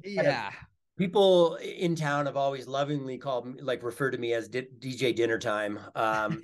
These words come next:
Speaker 2: <laughs>
Speaker 1: because
Speaker 2: Yeah.
Speaker 1: while I played clubs and I did the late night thing, I never really, uh, liked that, because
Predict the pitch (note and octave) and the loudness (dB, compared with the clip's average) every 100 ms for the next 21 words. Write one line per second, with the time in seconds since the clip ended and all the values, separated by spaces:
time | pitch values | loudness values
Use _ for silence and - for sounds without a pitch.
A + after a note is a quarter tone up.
0 | F3+ - - F3+ - - F3+ - - D3+ | -10 -6 -6 -6 -8 -12 -14 -16 0 4
1 | D#3 D3 D3 E3 D#3 D3+ - D#3+ D3+ D3 | 6 4 6 6 6 6 2 6 8 6
2 | B2+ D#3 D3+ B2 B2 C3+ B2+ B2 B2 B2 | 2 -2 0 0 -2 -4 2 2 2 -4
3 | A#2 - - D3+ D3 C3+ B2 B2 - _ | -6 -6 0 4 4 2 -2 -6 -10 _
4 | - C#3+ F3 G#3 G3+ F#3 F3 D#3+ D3 - | -12 -6 -4 2 6 10 10 10 6 2
5 | B2+ A#2+ A#2+ B2 C#3+ - - A2 A2+ - | 0 2 2 2 2 -2 -8 -8 -8 -14
6 | A#2+ B2+ A2+ | -4 0 0